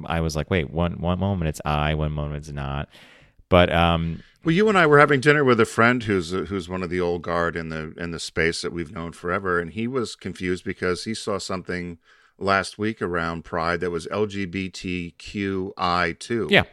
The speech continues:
Speaker 1: I have no idea what that
Speaker 2: And so he's like, "Two?" But, and we're like, "That's two spirit for the Native Americans." But again, y-,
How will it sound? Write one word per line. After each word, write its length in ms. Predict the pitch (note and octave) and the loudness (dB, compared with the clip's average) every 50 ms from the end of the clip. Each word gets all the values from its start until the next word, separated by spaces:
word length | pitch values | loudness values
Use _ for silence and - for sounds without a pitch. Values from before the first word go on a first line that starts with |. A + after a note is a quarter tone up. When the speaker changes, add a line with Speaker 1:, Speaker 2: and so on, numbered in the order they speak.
| _ _ _ _ _ _ | _ _ _ _ _ _
Speaker 1:
I 60 | - G2+ | -12 -10
have 80 | F2+ | -8
no 160 | E2+ F2 E2+ | -6 -4 -4
idea 180 | E2 D#2+ D#2+ D#2 | -4 -4 -4 -6
what 140 | D2 C#2+ - | -8 -8 -10
that 220 | C#2+ C2+ C2 - | -10 -10 -6 -4
Speaker 2:
And 180 | G2+ G2+ F#2+ E2+ | -4 -4 -4 -6
so 240 | - - G#2+ F#2+ F#2+ | -2 0 2 2 2
he's 160 | G#2 G#2 F#2 | 0 0 0
like, 160 | G#2+ F#2+ - | -2 -2 0
"Two?" 400 | - - F#3 A3 F3 A#2 B2 - - - - - _ _ | 4 6 8 8 8 8 4 -2 -6 -16 -20 -20 _ _
But, 220 | - G#2 F#2+ - - | -4 -4 -4 -4 -6
and 360 | G#2 G#2+ G#2+ G#2 - - G#2 | -8 -6 -6 -8 -10 -8 -2
we're 120 | G#2 G#2 | 0 0
like, 180 | G#2 G#2+ G#2 F#2+ | 2 2 2 2
"That's 220 | A2 G#2 - - | 0 -2 -4 -4
two 180 | - - C#3 D3+ | -6 -6 -6 -6
spirit 460 | C#3+ - - - E2 D#2+ D#2 F#2 - | -6 -8 -6 -6 -4 -2 -2 -4 -4
for 160 | - - F2+ | -6 -8 -6
the 120 | D#2+ E2+ F2 | -6 -4 -4
Native 300 | E2+ F2+ F#2 F2+ F2+ F2 | -4 -4 -4 -4 -4 -6
Americans." 460 | F2 G2 A#2+ C#3+ C#3+ - G2+ F2+ - | -6 -8 -8 -8 -8 -8 -10 -10 -8
But 160 | - B2 A2+ | -6 -6 -6
again, 400 | A#2 A#2 E3+ D#3+ C#3 G#2+ F2+ E2 - _ _ _ _ _ _ _ _ _ _ _ _ _ _ _ _ - - | -6 -4 -4 -4 -4 -4 -6 -10 -14 _ _ _ _ _ _ _ _ _ _ _ _ _ _ _ _ -20 -18
y-, 160 | - - | -18 -18